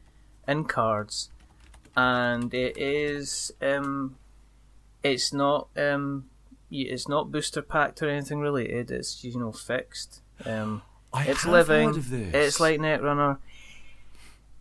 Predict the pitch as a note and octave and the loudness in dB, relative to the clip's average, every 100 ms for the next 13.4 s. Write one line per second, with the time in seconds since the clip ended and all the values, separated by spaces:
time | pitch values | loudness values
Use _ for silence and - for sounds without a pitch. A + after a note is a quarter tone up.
0 | - - E3 G3+ G#3+ G3 F#3+ F3+ F3+ E3+ | 0 12 12 12 10 8 6 6 6 8
1 | D#3+ E3+ D#3+ A2 B2 - D3 C#3 C3+ B2 | 8 6 4 0 0 2 4 4 4 4
2 | C#3+ B2+ C3+ C3+ C3+ B2+ B2 C3 D3 C#3 | 2 4 2 4 2 0 0 2 4 4
3 | C#3 B2 C3 B2+ C3 A#2+ - E3 E3 D#3 | 2 2 2 2 -2 -6 4 4 6 2
4 | A#2+ G#2 - - - - - - - G2+ | 2 2 0 -4 -18 -20 -20 -14 -6 -4
5 | F2 F2 C3 C3 C3 B2+ B2+ C3 B2 C3+ | -4 2 4 6 8 6 6 2 2 0
6 | B2 - - B2+ A#2+ A#2+ B2 A#2+ B2 A#2+ | 0 -4 -6 -2 0 2 4 4 2 0
7 | A#2 A#2 A2+ A#2+ A#2 A2+ - C3+ C3+ - | 0 -2 -4 -4 -2 -4 -2 0 0 -2
8 | A2+ - A#2+ A#2 - A#2+ - C#3 C3 - | -2 -2 -2 -2 -4 -8 -2 0 0 -2
9 | C3 B2+ A#2+ A2+ - - A#2 B2 B2 D3+ | -2 0 0 -2 -8 -18 -12 -8 -2 -2
10 | C3 C3 B2 A2 G#2+ A#2 - B2+ A2+ - | 0 -2 -2 -2 -2 -4 -4 -8 -8 -8
11 | A#2 B2 B2 A#2 - - F#3+ - A3 G#3+ | -6 -4 -4 -6 -6 2 4 6 6 6
12 | F#3 D3+ F3+ - D#3+ D3+ A#2+ - B2+ - | 2 2 0 4 6 6 4 0 -4 -4
13 | A#2 - A#2 | -4 -4 -4